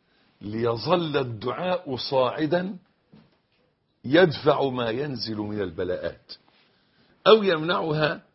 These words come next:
من الوصول إليك.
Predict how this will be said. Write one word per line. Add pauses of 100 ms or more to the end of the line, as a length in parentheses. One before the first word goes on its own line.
(560)
من
الوصول (320)
إليك.